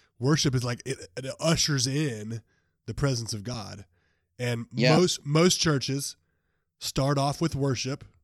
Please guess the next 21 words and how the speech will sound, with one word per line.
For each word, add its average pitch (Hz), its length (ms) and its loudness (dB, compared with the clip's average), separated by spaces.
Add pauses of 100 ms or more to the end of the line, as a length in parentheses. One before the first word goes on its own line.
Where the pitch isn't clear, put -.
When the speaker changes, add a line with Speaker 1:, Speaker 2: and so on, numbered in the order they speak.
(720)
Speaker 1:
For, 123 440 -2
for 131 200 -4
what 127 260 0
reason 107 320 -2
do 98 60 -6
you 98 120 -6
think, - 280 -18
Joel? 104 240 -16 (2000)
Speaker 2:
I 180 140 2
think, 233 300 -2 (560)
um, 156 380 0
well, 190 340 0 (1000)
I 175 60 4
Speaker 1:
I - 40 6
Speaker 2:
don't 208 80 6
Speaker 1:
know 196 60 0
Speaker 2:
wanna 202 420 -2 (160)
Speaker 1:
Yeah. 123 240 0 (1500)
Speaker 2:
I 165 60 0
wanna 196 260 -2
honor. 135 440 -8